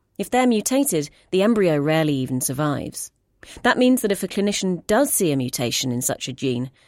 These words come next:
they know that it's likely to cause disease. I said we'd return to the prion story. In Robert Green's office that December day, the news he could deliver was happy. But it won't always be that way with exac. Remember the researchers who combed the database,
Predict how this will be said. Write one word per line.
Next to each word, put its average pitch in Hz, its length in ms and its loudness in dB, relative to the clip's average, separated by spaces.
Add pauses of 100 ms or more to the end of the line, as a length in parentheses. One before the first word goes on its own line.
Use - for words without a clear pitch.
(180)
they 175 120 0
know 208 260 4
that 185 100 0
it's 175 140 -2
likely 160 400 -2
to 139 120 -6
cause 127 340 -6
disease. 131 600 -4 (800)
I 220 80 2
said 269 200 2
we'd 240 180 0
return 180 440 0
to 151 100 -2
the 143 80 -4
prion 156 460 0
story. 92 460 -6 (600)
In 220 140 2
Robert 262 220 4
Green's 220 280 0
office 196 320 -2
that - 180 -4
December 175 400 0
day, 151 320 -2 (300)
the 202 80 2
news 240 240 4
he 226 120 0
could 202 140 -4
deliver 165 340 0
was 160 140 -2
happy. - 480 -8 (600)
But 233 100 2
it - 80 0
won't 247 240 4
always 214 380 2
be 160 140 -2
that 139 200 -2
way 117 160 -2
with 123 140 -2
exac. - 480 -6 (640)
Remember 247 280 2
the 247 80 4
researchers 220 540 0
who 165 100 -4
combed 175 360 0
the 165 100 -2
database, 170 560 -2